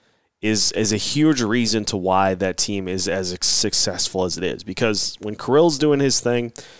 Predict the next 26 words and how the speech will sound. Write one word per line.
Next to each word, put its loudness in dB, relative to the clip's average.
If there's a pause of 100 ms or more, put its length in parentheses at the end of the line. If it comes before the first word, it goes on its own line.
(280)
skating 2
around 4
the 0
perimeter 0
of -2
the -2
zone, -4 (640)
finding 2
his 2
teammates, -2 (420)
he's 4
able 6
to 4
make 2
those 4
big 0
plays 2
that 0
Ryan 2
Hartman, -2 (560)
that 0
Matt 2
Zuccarello 2
just -2
can't. -8 (200)
Zuccarello, 4